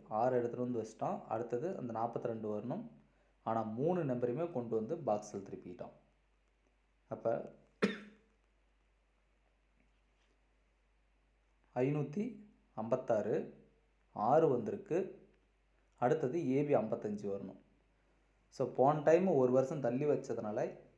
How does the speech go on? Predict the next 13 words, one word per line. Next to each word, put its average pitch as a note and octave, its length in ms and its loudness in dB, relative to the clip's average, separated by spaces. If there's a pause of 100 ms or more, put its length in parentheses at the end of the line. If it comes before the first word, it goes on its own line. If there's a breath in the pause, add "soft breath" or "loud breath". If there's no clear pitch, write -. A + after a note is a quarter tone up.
இந்த D#3+ 200 4
டைம் D#3+ 280 6
நாளைக்கே B2 440 2
கூட C3 200 4
அந்த B2+ 180 2
நம்பரை A#2 300 -2
கொண்டு A2+ 300 -4
வரலாம். G#2 280 -6 (160)
அதாவது A2+ 300 0
இந்த C3 140 0
ஐம்பத்தஞ்சை, G#2 560 -4 (480)
ஐநூத்தி C#3 360 2
ஐம்பத்தாறு, A2 580 0